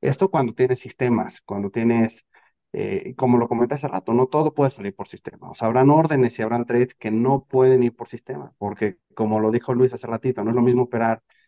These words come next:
y dejar un footprint de operar un millón que operar cien millones o mil millones. Entonces, regresando a esto, pues como es trade by trade, realmente, eh, y, y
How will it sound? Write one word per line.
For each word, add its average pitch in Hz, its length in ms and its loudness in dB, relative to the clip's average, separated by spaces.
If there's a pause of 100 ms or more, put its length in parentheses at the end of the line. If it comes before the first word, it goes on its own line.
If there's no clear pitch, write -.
(220)
y 110 40 -4
dejar 113 260 -4
un 117 80 -2
footprint 120 580 -2
de 101 200 -4
operar 107 280 -4
un 113 80 2
millón 107 280 0
que 120 120 -6
operar 101 400 -4
cien 95 280 -6
millones 104 420 -2
o 98 40 -20
mil 95 180 -4
millones. 104 480 -2 (440)
Entonces, 180 560 2 (200)
regresando 135 500 -2
a 147 100 2
esto, 127 480 -4
pues 127 180 -4
como 147 280 0
es - 140 -4
trade 165 260 -2
by 143 200 -2
trade, 110 360 -8 (460)
realmente, 185 720 2
eh, 117 260 -2
y, 117 500 -2
y - 40 -4